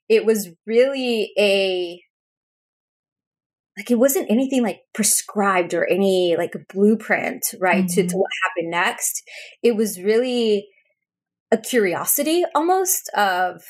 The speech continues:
Speaker 1: people presenting opportunities or me finding out this new thing existed and being like, "Hmm, let me read about it," and figuring out that it was cool and taking opportunities. And so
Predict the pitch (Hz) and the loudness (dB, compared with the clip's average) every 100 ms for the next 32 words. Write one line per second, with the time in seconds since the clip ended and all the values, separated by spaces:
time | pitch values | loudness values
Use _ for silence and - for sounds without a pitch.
0 | - _ _ _ _ _ _ _ - 240 | -20 _ _ _ _ _ _ _ -2 2
1 | 262 254 208 208 214 202 - - 269 262 | 2 2 0 0 2 0 -2 0 2 2
2 | - 196 196 214 196 190 185 180 175 - | 0 0 0 2 0 0 2 2 2 0
3 | - 180 190 226 311 302 208 180 170 170 | -2 -2 0 0 0 0 0 0 -2 -2
4 | 175 - 185 175 175 - _ _ _ - | 0 0 0 2 0 -4 _ _ _ -2
5 | 208 226 247 285 392 - 587 480 262 247 | 0 2 0 0 -2 -2 0 2 2 2
6 | 262 277 262 202 190 190 - - _ _ | 2 0 0 2 2 0 -2 -10 _ _
7 | _ _ - 208 208 - _ _ _ _ | _ _ 0 2 2 -6 _ _ _ _
8 | 226 214 208 214 208 196 185 - - 233 | 0 0 0 0 0 0 -2 -6 2 2
9 | 214 208 202 - - 190 180 180 180 185 | 4 0 -2 -6 0 2 2 0 -2 -2
10 | 208 190 185 - - 180 - 190 190 190 | 0 2 0 0 -4 -6 -4 -4 -2 -2
11 | 196 202 185 | 0 2 2